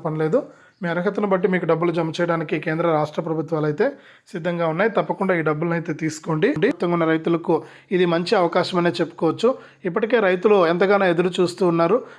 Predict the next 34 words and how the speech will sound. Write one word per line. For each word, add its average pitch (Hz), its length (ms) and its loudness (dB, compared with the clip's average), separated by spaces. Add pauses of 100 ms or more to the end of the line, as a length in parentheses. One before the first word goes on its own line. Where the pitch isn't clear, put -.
(140)
మొత్తానికి 202 420 -2
ఇప్పుడైనా 214 400 2
డబ్బులు 175 260 2
పడతాయని 175 440 2
అడుగుతూ 165 340 2
ఉన్నారు. 165 260 4 (400)
ఇక 185 80 -2 (120)
కేంద్ర 202 260 0
ప్రభుత్వం 214 380 2
అయితే 190 160 2 (120)
ప్రస్తుతానికి 185 460 0 (100)
సిద్ధంగానే 175 520 0
ఉంది 202 140 2 (300)
ఈ 202 60 -8
యొక్క 170 180 -2
డబ్బుల 170 280 0
విడుదలకు. 165 400 2 (920)
కాబట్టి, 180 420 0 (300)
ఆ, 180 120 6
పీఎం 185 280 4
కిసాన్తో 214 420 4
పాటు 190 260 4
అన్నదాత 196 680 6
సుఖీభవ 180 560 2
కూడా 180 320 0 (320)
మనకు 175 260 -2
తొలి 175 220 2
విడత 208 260 2
డబ్బులను 175 480 2 (140)
జమ 170 160 -2
చేసే 190 280 2
అవకాశం 175 420 2
ఉన్నట్లు 175 240 0
కూడా 160 300 2